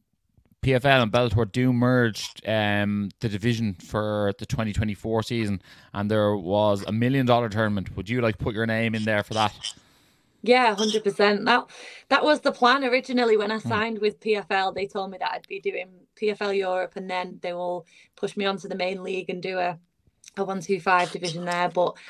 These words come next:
Speaker 2: I think the plans have changed a little bit now, obviously with Bellator coming in, and
Speaker 1: Mm.
Speaker 2: you know,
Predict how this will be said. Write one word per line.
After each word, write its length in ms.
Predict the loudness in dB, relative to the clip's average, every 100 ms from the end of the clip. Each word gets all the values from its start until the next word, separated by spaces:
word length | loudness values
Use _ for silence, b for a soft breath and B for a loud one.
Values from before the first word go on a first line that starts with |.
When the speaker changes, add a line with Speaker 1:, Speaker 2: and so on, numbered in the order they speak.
| B B B
Speaker 2:
I 40 | 2
think 180 | 2 2
the 80 |
plans 320 | 2 4 4 2
have 120 | 2
changed 320 | 4 4 4
a 40 | 4
little 200 | 4 4
bit 160 | 0
now, 260 | 2 4 4
obviously 460 | 6 4 4 2
with 200 | 4 -2
Bellator 540 | 0 0 0 -4 -6 -6
coming 260 | -12 -12
in, 320 | -10 -8 -8 -10
and 300 | -14 -12 -4
Speaker 1:
Mm. 300 | -2 -2 -6
Speaker 2:
you 100 | -6
know, 320 | -4 -2 -4